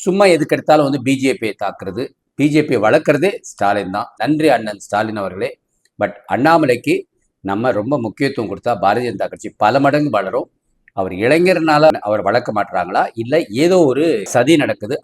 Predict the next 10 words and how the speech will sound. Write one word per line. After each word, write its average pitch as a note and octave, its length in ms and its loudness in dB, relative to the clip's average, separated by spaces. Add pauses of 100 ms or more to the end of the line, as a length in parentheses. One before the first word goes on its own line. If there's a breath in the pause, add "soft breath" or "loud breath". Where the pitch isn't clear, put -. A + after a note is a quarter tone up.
(120)
அது F#2 120 -10 (220)
அதிமுகனால B2+ 840 0 (100)
உள்ள G#2+ 120 -4 (120)
சதியா, G2+ 300 -2 (520)
இல்ல G#2 220 0 (100)
ராமதாஸ் C#3 540 2
பக்கம் A2+ 300 -2
வர G2 120 -2 (120)
சதியா, F#2+ 340 -4 (440)
இல்ல F#2 200 -6